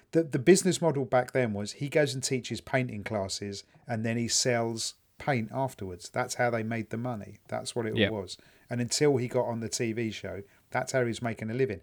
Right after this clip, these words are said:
Speaker 1: And he was bloody happy with it, right? 'Cause, as you said, he just wanted to paint.
Speaker 2: Yeah, but they were also, um, so it was firstly about the classes,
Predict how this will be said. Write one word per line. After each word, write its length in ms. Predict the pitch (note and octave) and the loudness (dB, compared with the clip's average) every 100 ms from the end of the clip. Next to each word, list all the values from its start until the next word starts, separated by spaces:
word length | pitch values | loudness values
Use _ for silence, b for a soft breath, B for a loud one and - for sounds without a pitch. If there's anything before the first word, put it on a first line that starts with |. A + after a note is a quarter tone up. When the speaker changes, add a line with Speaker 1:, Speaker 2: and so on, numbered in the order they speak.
| b b | b b
Speaker 1:
And 180 | G3 G3 | 4 8
he 140 | F3 | 8
was 140 | F3 C#3 | 6 4
bloody 460 | - A#3 C#4 A2+ | 6 6 6 2
happy 340 | G#2+ G3+ G#3 C#3 | 6 4 4 2
with 200 | G2+ F2+ | 2 -2
it, 120 | F2+ | -8
right? 280 | F#2 A2+ D3+ b b | -2 -2 -2 b b
'Cause, 200 | - C3+ - b _ - | -2 -2 -6 b _ 2
as 180 | F3+ | 4
you 60 | E3+ | 4
said, 220 | - G#3+ | 2 2
he 80 | B2+ | 2
just 240 | D#3+ A3+ | 0 -2
wanted 180 | F#3 B2 | 0 0
to 80 | G2+ | -2
paint. 380 | - F3 G3+ G2+ _ _ _ _ _ | 0 0 0 -6 _ _ _ _ _
Speaker 2:
Yeah, 520 | C3 B2+ B2+ G#2+ G2+ | 6 12 12 12 8
but 240 | G#2 A#2 G#2+ | 6 4 8
they 160 | C#3+ | 8
were 260 | C#3+ C3+ C3 | 10 10 10
also, 840 | C3 C3 - - G#2+ G2+ G2 F#2+ | 10 8 4 4 6 8 4 2
um, 440 | F#2+ G2+ G2+ G2+ A2 | 0 2 2 4 4
so 140 | - B2+ | 6 6
it 120 | A2 | 6
was 120 | G#2+ | 0
firstly 400 | - C3+ D3 E3+ | 6 8 8 6
about 200 | C3 B2+ | 6 6
the 80 | A#2+ | 4
classes, 720 | - A#2 G#2 - G2+ A#2 - | 4 4 4 2 0 0 -6